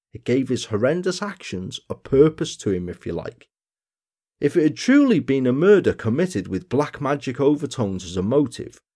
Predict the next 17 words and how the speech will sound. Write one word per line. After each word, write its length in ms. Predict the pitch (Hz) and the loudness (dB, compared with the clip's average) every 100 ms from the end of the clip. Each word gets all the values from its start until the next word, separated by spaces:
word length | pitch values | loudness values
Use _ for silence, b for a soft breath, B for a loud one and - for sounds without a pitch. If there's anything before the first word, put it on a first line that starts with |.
| _ | _
then 200 | 127 131 | -4 -2
surely 720 | 117 - 202 247 165 90 110 | -2 4 6 8 6 4 -2
there 180 | 120 117 | -2 0
would 140 | 117 117 | 2 0
have 100 | 117 | 2
been 200 | 120 113 | 0 4
more 300 | 135 175 170 | 4 4 0
of 100 | 180 | -2
a 60 | |
sense 400 | 180 175 107 92 | -4 -4 -4 -6
of 140 | 92 - | -12 -12
theatre 540 | - 185 147 - 87 | -6 0 0 0 -4
and 200 | 98 98 | -4 -8
preparation, 800 | - 135 - 104 156 151 101 - _ _ _ | -4 -4 0 2 2 0 -8 -12 _ _ _
slaughtered 600 | - - 123 113 107 107 | -16 -2 4 6 4 0
animals 520 | 117 156 139 110 92 - | -2 0 0 -2 -4 -10
perhaps, 600 | 90 - 92 _ - | -10 -8 -10 _ -10